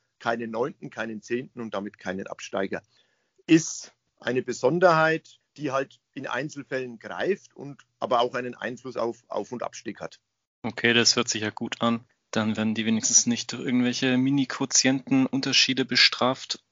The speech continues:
Speaker 2: oder sogar durch irgendwelche direkten Vergleiche nach nur drei Spielen. Der nächste Knaller ist aus meiner Sicht, dass die Aufsteiger aus den Kreisligen und aus den Bezirksoberligen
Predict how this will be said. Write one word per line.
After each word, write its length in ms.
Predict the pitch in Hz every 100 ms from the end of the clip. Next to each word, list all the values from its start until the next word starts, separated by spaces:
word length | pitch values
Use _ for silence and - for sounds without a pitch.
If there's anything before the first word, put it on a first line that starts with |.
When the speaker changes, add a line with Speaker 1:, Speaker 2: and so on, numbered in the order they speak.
| _ _
Speaker 2:
oder 260 | 110 120 120
sogar 540 | - 117 117 117 117 -
durch 140 | 113
irgendwelche 300 | 120 117 113
direkten 340 | 113 117 - 120
Vergleiche 800 | 117 - 104 107 - 123 120 113
nach 220 | 113 -
nur 100 | 120
drei 280 | - 117 113
Spielen. 460 | - - 123 135 - _ -
Der 80 | 131
nächste 340 | 139 156 - 165
Knaller 440 | - 135 151 165
ist 140 | 151
aus 140 | 135 -
meiner 240 | 131 147
Sicht, 280 | - 143 -
dass 140 | 131
die 160 | - -
Aufsteiger 680 | 113 - - 107 101 98 80
aus 120 | 104
den 160 | 117 107
Kreisligen 640 | - 123 147 - 139 135
und 100 | 120
aus 240 | 110 -
den 200 | - 120
Bezirksoberligen 1120 | 113 - 120 - - 131 135 110 110 104 104